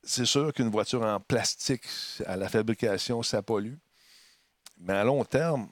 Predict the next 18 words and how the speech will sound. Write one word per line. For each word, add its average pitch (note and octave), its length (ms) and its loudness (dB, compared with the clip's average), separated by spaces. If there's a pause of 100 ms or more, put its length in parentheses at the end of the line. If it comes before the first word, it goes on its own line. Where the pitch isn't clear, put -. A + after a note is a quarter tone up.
si - 680 0 (120)
on, G2 680 -2 (680)
on F#2 100 -2
change A2+ 480 0 (220)
seulement A#2+ 360 2
le B2 60 -2
bloc G2+ 320 -2
pile, C3 360 0
puis - 100 -18
qu'on G#2+ 140 -2
peut A#2+ 220 0
le G2 200 4
recycler, A#2+ 680 0 (160)
puis - 160 -10
mettre A2+ 300 -2
un G#2 120 0
autre A#2 160 -2
bloc G#2+ 200 -2